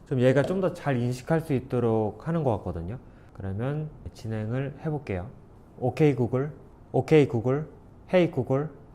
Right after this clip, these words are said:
헤이 구글." 이렇게 얘가 하라는 대로 이렇게 말을 하게 되면 보이스 매치 설정이 진행이 되고 있고, 뭐, "일 분 안에 완료된다"라고, 네, 이렇게 나옵니다.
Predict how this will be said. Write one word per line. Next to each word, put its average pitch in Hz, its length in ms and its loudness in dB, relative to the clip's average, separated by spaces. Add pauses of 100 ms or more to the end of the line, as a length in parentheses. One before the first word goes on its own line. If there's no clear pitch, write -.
(140)
헤이 180 200 4
구글." 131 420 0 (360)
이렇게 160 800 0 (680)
얘가 120 200 4
하라는 175 400 2
대로 104 240 0 (260)
이렇게 113 280 -4
말을 107 340 0
하게 143 200 -2
되면 127 540 -4 (600)
보이스 139 280 2
매치 135 300 0
설정이 131 880 -2 (220)
진행이 131 380 0
되고 110 220 0
있고, 98 340 -2
뭐, 104 160 -6
"일 143 180 2
분 175 160 2
안에 147 160 0
완료된다"라고, 104 1000 0 (760)
네, 98 80 -14 (120)
이렇게 117 280 -6
나옵니다. 92 460 -6